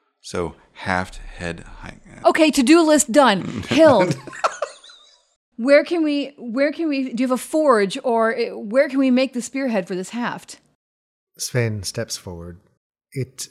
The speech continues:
Speaker 3: seems that one of our other chieftains in the spine may have the answer you're looking for. I think it is time to call a meeting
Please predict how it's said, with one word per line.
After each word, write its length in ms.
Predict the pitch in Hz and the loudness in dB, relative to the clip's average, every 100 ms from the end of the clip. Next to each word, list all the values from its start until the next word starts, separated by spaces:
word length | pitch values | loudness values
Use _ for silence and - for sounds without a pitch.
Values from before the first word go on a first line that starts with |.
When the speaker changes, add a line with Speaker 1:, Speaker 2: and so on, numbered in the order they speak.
| - | -10
Speaker 3:
seems 480 | - 151 139 120 - | -4 -2 -2 -4 -4
that 240 | 117 104 | -6 -2
one 180 | 123 113 | -2 -2
of 140 | 107 | -4
our 160 | 107 98 151 | -4 -6 -6
other 220 | 143 123 | -4 -4
chieftains 760 | - - 104 - - 104 101 | -6 -8 -8 -10 -12 -10 -6
in 120 | 110 113 | -6 -6
the 80 | |
spine 560 | 107 - 110 85 85 87 _ _ _ _ 117 | -6 -4 -6 -6 -14 -16 _ _ _ _ -8
may 200 | 117 101 | -6 -4
have 240 | 107 98 | -6 -8
the 120 | 107 | -8
answer 300 | 98 90 - | -8 -12 -12
you're 160 | 101 101 | -10 -10
looking 420 | 113 - - 90 | -10 -14 -18 -18
for. 300 | - 87 90 _ _ _ _ _ _ | -14 -16 -16 _ _ _ _ _ _
I 80 | 127 | -8
think 240 | 117 135 135 | -4 -4 -2
it 100 | 143 | -4
is 140 | - | -4
time 320 | 143 139 127 | -2 -2 -2
to 120 | 120 120 | -6 -8
call 440 | 123 117 113 101 - _ 127 | -6 -4 -6 -8 -14 _ -8
a 80 | 113 | -4
meeting 600 | 117 110 110 107 95 | -2 -4 -8 -10 -12